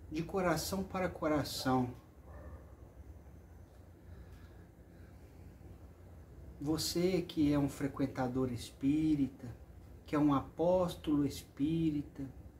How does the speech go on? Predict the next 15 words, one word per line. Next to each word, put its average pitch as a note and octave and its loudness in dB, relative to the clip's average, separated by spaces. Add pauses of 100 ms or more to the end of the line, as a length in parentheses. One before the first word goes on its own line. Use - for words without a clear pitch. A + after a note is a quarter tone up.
(1160)
que G3 0
é F3+ 4
um F3 6
dirigente D3+ 4
espírita, D3+ -2 (1300)
você D3 0
que D3+ 2
é C#3+ 4
um, C3+ 4 (840)
que D3+ 0
professa D#3 2
outra D3 0
religião C3 2
espiritualista, C3 -2 (420)
umbandista D#3 4